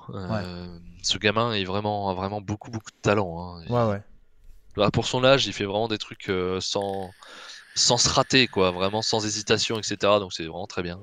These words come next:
Speaker 1: Le match est, est rythmé, il est court, hein, il fait neuf minutes.
Speaker 2: Ouais, ouais.
Speaker 1: C'est tout ce qu'on demande à un match de weekly de mid-card,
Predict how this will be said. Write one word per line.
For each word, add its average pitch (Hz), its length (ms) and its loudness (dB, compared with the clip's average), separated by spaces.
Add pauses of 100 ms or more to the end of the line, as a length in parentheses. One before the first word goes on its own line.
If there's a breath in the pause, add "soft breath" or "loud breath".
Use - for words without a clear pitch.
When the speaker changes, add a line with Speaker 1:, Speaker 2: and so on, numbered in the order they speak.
Speaker 1:
Le 95 140 -4
match 117 220 4
est, 104 80 2 (180)
est 107 40 4
rythmé, 110 440 4
il 113 160 2
est 101 60 2
court, 123 340 -2
hein, 110 40 -4
il 110 40 -6
fait 104 140 -4
neuf 98 180 -6
minutes. 98 380 -10
Speaker 2:
Ouais, 156 160 2
ouais. 139 140 4 (120)
Speaker 1:
C'est - 140 -6
tout 117 120 -6
ce - 100 -4
qu'on 123 120 0
demande 113 260 4
à 113 40 8
un 104 100 6
match 107 200 6
de 104 120 4
weekly 95 380 -2
de 101 60 -14
mid-card, 95 380 -2